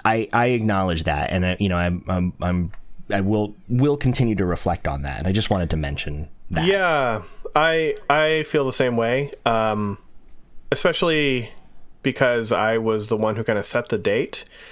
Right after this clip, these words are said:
Speaker 2: and brought the item up. Um, I should have done a better job at explaining what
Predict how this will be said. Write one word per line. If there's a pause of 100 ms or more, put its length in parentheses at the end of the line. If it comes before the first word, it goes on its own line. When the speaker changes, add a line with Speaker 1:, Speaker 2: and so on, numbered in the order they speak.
(360)
Speaker 2:
and
brought
the
item
up.
Um,
I
should
have
done
a
better
job
at
explaining
what